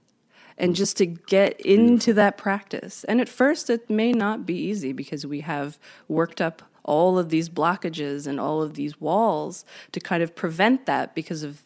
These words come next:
the fear that, that lives inside of us, that it's not going to be good enough or whatever the fear may be. And so it is this process of trying to transmute that fear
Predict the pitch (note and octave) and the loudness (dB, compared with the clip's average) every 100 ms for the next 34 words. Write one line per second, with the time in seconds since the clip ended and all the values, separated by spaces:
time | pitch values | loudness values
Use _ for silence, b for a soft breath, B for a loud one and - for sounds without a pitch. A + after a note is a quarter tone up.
0 | - - D#3 D3+ - F3+ E3+ E3 D3+ D3 | -20 -14 -12 -12 -6 -2 0 0 -2 -2
1 | C#3+ - _ _ _ C#3+ C3 - D3+ E3 | -4 -6 _ _ _ -8 -8 -12 -8 -4
2 | F3+ D#3 C3 C#3 F3 G3+ C#3 A2 - C#3 | -4 -4 -8 -4 -2 -2 -4 -8 -8 -10
3 | B2+ D3+ C3+ - C#3 - - - G#3+ D3+ | -10 -12 -12 -10 -12 -12 -14 -8 -6 -6
4 | C3 - - D#2 G3 B B B B B | -8 -12 -14 -14 -14 B B B B B
5 | - - D#3 E3+ F#3 F3 D#3+ - F3 D#3+ | -20 -14 -4 0 2 0 -2 -4 -4 -2
6 | D#3 D3+ F#3 G3+ D#3 - B B B - | -2 -4 -2 -2 -2 -8 B B B -10
7 | D#3+ F#3 F3 E3 - - F#3 G#3 G#3 - | -2 2 2 2 -2 -2 2 2 2 -4
8 | - _ _ - F3 F3+ - E3+ F3 F3+ | -8 _ _ -6 -4 -4 -2 -2 -2 -6
9 | F3 D#3 - - D#3 D#3 D#3 E3+ - D#3+ | -8 -10 -10 -4 -2 -2 -6 -8 -6 -6
10 | D#3 D#3+ F3 F3+ - D3 - - G#3 A3 | -6 -4 -4 -4 -6 -8 -10 -8 -4 -2
11 | D#3 F3+ F3+ | -2 -6 -10